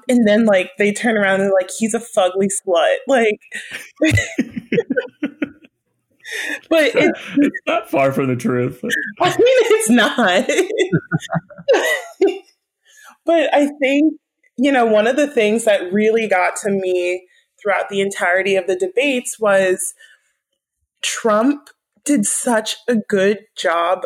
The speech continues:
Speaker 1: of distracting, and that's all he knew he needed to do, right? Like, he knew, like, Trump knew that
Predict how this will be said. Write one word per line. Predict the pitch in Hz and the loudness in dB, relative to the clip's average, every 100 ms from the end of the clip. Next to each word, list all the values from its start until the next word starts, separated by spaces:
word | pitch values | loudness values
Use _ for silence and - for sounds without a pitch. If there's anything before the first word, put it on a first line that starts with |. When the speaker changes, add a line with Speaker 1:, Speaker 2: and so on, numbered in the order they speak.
| - _ | -10 _
Speaker 1:
of | 185 180 180 175 _ | 0 0 -2 -8 _
distracting, | - 254 - - 226 214 214 - 160 - - | -8 -6 -6 -2 0 0 -4 -10 -10 -12 -6
and | 202 208 | 0 2
that's | 190 190 - - - _ _ | 2 0 -4 -14 -20 _ _
all | 196 202 240 | 0 2 0
he | 233 247 | 0 0
knew | 233 196 196 | 0 2 0
he | 196 208 | 0 0
needed | 185 180 175 | 0 0 -2
to | 175 185 | -6 -8
do, | - 50 - _ _ _ _ _ _ _ | -10 -12 -16 _ _ _ _ _ _ _
right? | 208 208 233 | -2 -2 -2
Like, | 208 202 190 | -2 -2 -4
he | - - 254 | -6 -2 0
knew, | 247 220 220 | 0 0 -2
like, | 226 208 | -4 -4
Trump | 208 277 277 277 | -4 -2 -2 -2
knew | 196 196 | -2 -2
that | 196 | -4